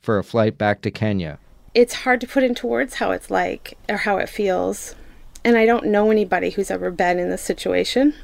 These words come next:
Speaker 2: I don't know anybody who knows somebody in this situation.
Speaker 1: Rebecca Ronga says there's no playbook or social corollary for this kind of family separation.
Speaker 2: Nobody talks about it.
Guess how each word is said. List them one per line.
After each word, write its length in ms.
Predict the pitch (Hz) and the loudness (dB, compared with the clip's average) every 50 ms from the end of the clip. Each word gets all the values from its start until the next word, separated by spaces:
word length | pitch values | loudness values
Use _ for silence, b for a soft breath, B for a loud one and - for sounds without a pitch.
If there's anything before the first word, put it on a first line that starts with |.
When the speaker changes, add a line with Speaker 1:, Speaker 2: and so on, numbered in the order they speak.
| B B B B B | B B B B B
Speaker 2:
I 120 | - 180 190 | -4 -2 -2
don't 160 | 185 - - | -2 -2 -2
know 140 | 190 190 185 | -4 -2 -2
anybody 340 | 180 185 185 185 175 180 185 | -2 -2 -2 -2 -2 -4 -4
who 180 | - - 202 | -4 -4 -2
knows 240 | 196 196 202 208 - | 0 2 2 2 2
somebody 380 | - - - - - - - - | 0 -2 0 0 -2 -2 -2 -6
in 180 | - - - - | -6 -4 -4 -4
this 140 | - - | -4 -4
situation. 680 | - 107 98 - - 98 92 64 - - - - 101 104 - - - - - - - - - - | -4 -6 -6 -4 -2 -2 -2 -2 -2 -2 -2 -4 -4 -8 -10 -14 -20 -20 -20 -20 -20 -20 -20 -4
Speaker 1:
Rebecca 400 | - 156 151 - 208 208 214 220 | -2 -2 2 4 2 2 4 2
Ronga 440 | 180 139 123 117 117 117 117 117 113 | 2 4 4 4 4 2 2 0 0
says 320 | - - 135 127 123 113 - | 0 2 2 2 2 2 2
there's 260 | - 147 143 113 135 | 2 2 4 4 4
no 180 | 147 165 190 | 4 4 4
playbook 680 | 156 - - - 156 165 208 180 120 101 85 87 - - - | 2 0 0 2 4 4 4 4 2 0 0 -2 -6 -10 -4
or 140 | - 131 127 | 0 0 0
social 440 | - - - 170 196 190 - 180 | 0 2 2 2 2 2 0 -2
corollary 760 | 117 - - - 160 180 202 220 180 120 95 92 90 82 82 90 | -2 -2 -2 2 2 4 4 4 4 2 2 0 -2 -4 -6 -10
for 240 | - _ - 117 | -12 _ -2 -2
this 260 | 107 101 135 180 180 - | 0 2 2 2 2 0
kind 300 | - 127 117 104 98 92 | -2 0 0 0 0 -2
of 100 | 85 - | -4 -2
family 400 | - 127 123 131 135 135 127 110 | 0 2 2 4 4 2 2 0
separation. 800 | - - 123 - - 104 104 107 123 156 160 - - - 143 - - - - - | 0 -2 -2 0 0 0 2 2 2 2 0 -4 -8 -10 -12 -16 -18 -20 -8 0
Speaker 2:
Nobody 280 | 208 220 214 254 269 262 | 0 2 2 2 0 0
talks 380 | 254 - 220 202 - - - | 0 0 -2 -2 -2 -4 -6
about 240 | 214 - 185 175 82 | -4 -2 -2 -4 -4
it. 260 | 90 - - - B | -6 -10 -10 -12 B